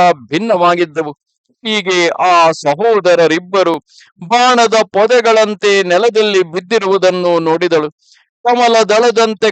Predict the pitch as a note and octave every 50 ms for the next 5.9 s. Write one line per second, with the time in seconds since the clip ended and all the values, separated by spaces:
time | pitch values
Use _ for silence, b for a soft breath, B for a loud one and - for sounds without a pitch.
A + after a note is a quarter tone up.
0 | F#3+ - A3 G3+ A3 B3 A#3+ A3 A3 A3 G#3+ G#3 G3+ G#3 G3+ G3+ G3 G3+ G3 F#3+
1 | G3 F#3+ F#3+ F3+ E3+ E3+ _ b b _ _ _ - B3 C4 B3+ B3+ B3+ A#3 -
2 | - - A#3+ B3 A#3+ A#3 A3+ - - A3+ B3 B3+ B3+ A#3 - A#3 G#3+ G3+ G#3+ A3+
3 | B3 B3 A3+ A#3+ A#3 A3+ A3 G#3+ G#3+ G#3 G#3+ G3 G#3 G#3 G#3 G3+ F#3+ F3+ F3+ _
4 | _ _ _ _ - B3+ C#4+ D4 C4+ - C4+ C4+ A#3+ B3+ C4 B3+ C4 B3+ B3+ C4
5 | B3 B3 B3 B3 A3+ B3 B3 B3 B3 B3+ C4 G#3+ A#3 B3 G#3+ F#3+ F#3